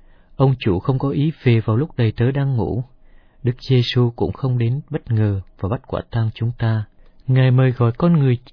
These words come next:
kiên trì chờ đợi. Chờ đợi là một thách đố của tình yêu. Người biết chờ đợi cũng là người biết yêu. Thật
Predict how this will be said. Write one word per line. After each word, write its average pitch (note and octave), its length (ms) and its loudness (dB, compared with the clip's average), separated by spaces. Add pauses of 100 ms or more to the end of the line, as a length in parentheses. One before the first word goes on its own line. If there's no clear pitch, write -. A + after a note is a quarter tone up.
(140)
kiên D#3+ 220 2
trì B2+ 120 0 (140)
chờ A2 200 0
đợi. G2 320 -4 (500)
Chờ A#2+ 180 2
đợi A2 240 2
là G#2+ 120 0
một G#2+ 200 -4
thách - 220 -8
đố C3 200 2
của G#2 220 -6
tình G2 220 -2
yêu. B2+ 280 0 (540)
Người C3 180 6
biết D3 220 2
chờ C3 180 2
đợi A#2 300 4
cũng G2+ 180 -2
là A2 160 0
người G#2+ 220 0
biết A#2+ 220 -4
yêu. C#3 260 -2 (840)
Thật - 160 -2